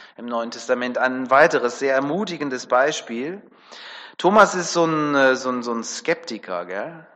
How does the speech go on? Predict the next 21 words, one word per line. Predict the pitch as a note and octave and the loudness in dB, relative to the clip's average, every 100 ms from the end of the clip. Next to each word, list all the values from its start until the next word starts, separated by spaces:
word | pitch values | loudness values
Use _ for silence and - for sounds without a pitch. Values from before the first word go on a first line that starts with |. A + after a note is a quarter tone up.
| _ _ _ | _ _ _
Die, | A#2+ A#2+ A2+ | -8 -4 -2
äh, | A2+ | 0
Jünger | A2+ B2+ D#3 C#3 | -2 -4 -2 2
sagen | C#3 C#3 | 2 2
dann, | C#3 C3 | -2 -6
„Wir | B2+ | -6
haben | C#3 C#3 | -6 -8
Jesus | D3 D3 C#3+ - | -12 -12 -14 -14
gesehen, | A2 G#2+ G#2+ | -12 -10 -6
der | A2 | -6
ist | A2 | -2
auferstanden.“ | B2 C3+ A#2 - G#2 G2+ G2+ | -2 -2 -4 -10 -12 -12 -16
Und | G2+ | -16
Thomas | - A2+ A2+ G#2+ | -12 -8 -8 -4
sagt, | G#2+ - G2+ | -4 -4 -6
„Ja, | G2+ | -6
ihr | A2 | -6
könnt | C3+ C3 | -10 -12
mir | B2 | -12
viel | - C#3+ | -14 -8
erzählen. | C3+ - A#2+ G#2 | -8 -8 -12 -12